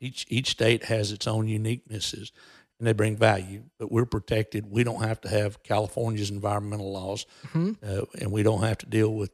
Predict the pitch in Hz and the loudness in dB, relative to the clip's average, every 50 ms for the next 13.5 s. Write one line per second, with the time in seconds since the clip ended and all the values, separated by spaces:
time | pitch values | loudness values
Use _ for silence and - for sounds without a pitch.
0 | _ - - 101 98 95 95 110 107 110 110 107 104 107 107 117 123 - - - | _ -14 -10 -8 -8 -6 -2 -2 0 0 0 2 2 2 2 0 -2 -4 -8 -12
1 | - - _ - - - 120 117 107 - 113 101 98 98 98 98 95 104 110 120 | -12 -14 _ -4 2 4 4 4 4 0 -2 -2 -2 -2 -2 0 0 0 0 -2
2 | - - - - 131 123 151 170 214 226 - - 104 - - - 113 - - - | -4 -10 -12 -10 -4 -2 -2 -2 -2 -4 -6 -8 -6 -4 -2 -2 -2 -2 -2 -4
3 | 107 104 95 98 95 - - - 127 117 - - - - - - _ - - - | -6 -4 -4 -6 -6 -4 -2 -2 -2 -2 -2 -6 -10 -8 -10 -12 _ -16 -20 -20
4 | _ _ _ _ _ - 123 127 - - - - - - 127 123 131 123 117 104 | _ _ _ _ _ -4 -4 -2 -2 0 0 0 0 2 4 4 4 4 4 2
5 | 113 107 95 - - 110 104 104 101 98 98 92 107 101 95 - - 110 101 95 | 2 0 0 0 2 2 2 2 2 0 -2 -2 -2 -4 -2 0 2 2 2 2
6 | - - 107 - - 107 107 110 110 107 95 92 92 92 95 - - - 104 101 | 2 0 -2 -2 -2 -2 -2 0 0 -2 -4 -6 -6 -6 -6 -6 -4 -4 -4 -4
7 | 98 92 - 98 95 98 95 92 - - - 123 123 127 - - 107 - _ _ | -4 -6 -8 -8 -8 -6 -6 -6 -6 -6 -2 -2 0 0 -2 -4 -8 -14 _ _
8 | - - - _ _ _ - - 101 101 101 101 104 107 107 110 107 - - - | -20 -20 -20 _ _ _ -10 -6 -4 -2 -2 2 4 4 4 4 2 -2 -4 -4
9 | 110 104 98 98 98 95 104 113 110 104 98 95 92 92 92 95 - - - - | -4 -2 -2 -2 2 4 4 4 4 2 -2 -4 -4 -6 -6 -6 -8 -10 -8 -10
10 | - - - 120 104 - - 101 98 95 90 85 - - _ - 101 95 104 - | -8 -2 0 0 0 0 -2 -6 -6 -6 -4 -4 -6 -6 _ -8 -10 -10 -10 -12
11 | - - - - - _ _ _ _ _ - 95 95 95 - _ _ _ _ - | -18 -20 -20 -20 -20 _ _ _ _ _ -6 -4 -4 -4 -4 _ _ _ _ -6
12 | - 107 107 98 101 95 92 101 104 - - 117 117 107 - 107 107 107 107 107 | -4 -2 -2 0 -2 -2 -2 -6 -8 -4 0 0 0 2 0 0 0 0 0 0
13 | 110 110 - - 110 101 - 107 101 98 | -2 -4 -6 -8 -10 -4 -4 -2 -2 -2